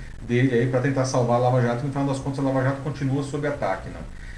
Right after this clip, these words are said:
Vale dizer que a Lava Jato é uma ferramenta aí de combate à corrupção que a população brasileira, de uma maneira geral, aprova fortemente, não? Então veja que as coisas ficaram muito enroladas, né? E o S T F realmente tá tendo que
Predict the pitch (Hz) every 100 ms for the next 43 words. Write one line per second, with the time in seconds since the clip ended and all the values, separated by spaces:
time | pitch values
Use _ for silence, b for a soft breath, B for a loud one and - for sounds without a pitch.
0 | B 131 135 156 - 135 135 139 139 139
1 | 120 117 127 160 123 110 120 135 143 156
2 | 135 123 113 127 135 110 110 117 120 -
3 | 156 113 117 127 127 131 - - 113 120
4 | - 170 139 92 85 - 120 123 113 107
5 | 117 110 117 107 110 113 123 127 123 123
6 | 123 120 135 - B B B 127 123 127
7 | 135 160 127 156 135 - 120 117 - 92
8 | 90 - - B B B B B B -
9 | 139 180 180 196 - 147 160 160 - -
10 | - - - - 135 139 135 110 120 135
11 | 139 139 143 156 - 160 160 123 120 117
12 | 117 123 117 120 - 117 117 127 120 113
13 | 117 - 120 120 - 127 135 135 143 151